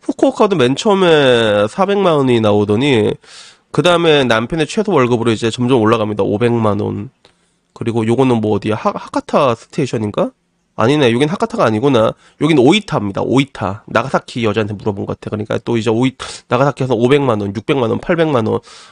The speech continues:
뭐 계속 뭐 이렇게 계속 이제 좀 낮으면 사백오십, 오백 요렇게 나온 걸 보게 된 거. 그래서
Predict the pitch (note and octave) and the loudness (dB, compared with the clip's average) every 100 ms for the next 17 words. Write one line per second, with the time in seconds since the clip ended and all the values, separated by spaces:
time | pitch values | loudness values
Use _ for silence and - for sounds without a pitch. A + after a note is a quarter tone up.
0 | _ A#2+ A2 - - - A3+ A3+ G3 C3 | _ -10 -10 -10 -2 0 0 0 0 0
1 | A2 - A#2+ A#2+ A2 G#2 G2+ G#2+ - - | -4 -2 -2 -2 -4 -2 -2 -2 -6 -18
2 | - - - F3 B2 A2 D#3 F3 - G3 | -18 -18 0 2 2 0 2 2 0 -2
3 | F3+ A2+ G#2 - - A2 A2+ G#2+ F#2+ - | 0 -2 -6 -8 -8 -4 0 -2 -4 -2
4 | B2+ B2 - A#2+ G#2+ G2+ G2+ G2+ G2+ G2+ | -2 -2 -4 -2 -2 -4 -4 -4 -4 -4
5 | G2+ G2+ G2 - G#2+ F#2 - A2+ G#2+ G#2+ | -4 -6 -6 -6 -6 -6 -8 -10 -8 -6
6 | G#2 | -6